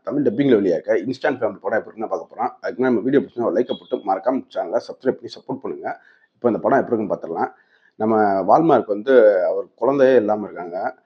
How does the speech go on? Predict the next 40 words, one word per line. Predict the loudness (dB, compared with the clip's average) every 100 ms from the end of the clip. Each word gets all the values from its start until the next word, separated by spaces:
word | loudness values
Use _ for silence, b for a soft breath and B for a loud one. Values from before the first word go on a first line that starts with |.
| _ _
அதனால | 0 4 6
ஒரு | 6 6
பையனை | 2 2 4
அடாப்ட் | 4 2
பண்ணலாம் | -4 -4
போகும்போது | -6 -10 -8 -4 -4
அந்த | -4 -14 -12
பையனுக்கு | -8 -4 -4
வந்து | -6 -2 0
ஒரு | 0 -2 -8
சின்ன | -10 -6 -4 -4
பிள்ளை | -2 -2 -2
தங்கச்சியும் | -2 -6 -4 -2 -2 -2 -6
ஒரு | -6 -4
அக்கா | -6 -4
பதினஞ்சு | -2 -2 -2
வயசு | -6 -6
பிள்ளை | 0 0
இருக்கு. | 0 -2 -2 -2 b _
மூணு | 4 6 6
பேர்த்தையும் | 4 2
சேர்த்து | 4 2 4
தான் | 4
அடாப்ட் | 4 2
பண்றாங்க. | -4 -8 -8 -6 -2 -4 -4
இவங்க | -8 -2
அடாப்ட் | 0 0 -2
பண்ணதுக்கப்புறம் | -4 -4 -6 -4
இவங்க | -2 -4 -6
உங்களை | -6 -8 2
பேரண்ட்ஸா | 2 2 -2
எடுத்துக்கிட்டாங்களா | -2 -2 -12 -14 -8 -2 -2 -2
இல்லையா, | -6 -6 -2 -2 -2 b b b
இவங்களுக்கும் | 4 6 6 6 4 2
அந்த | 2 -2 -2
குழந்தைங்களுக்கும் | 0 2 0 -2 -4 -4 -4
<laughs> | -4
நடுவுல | -4 0 0
நடக்கிற | 0 -4 -8 -4
காமெடி, | -2 0 0 0 0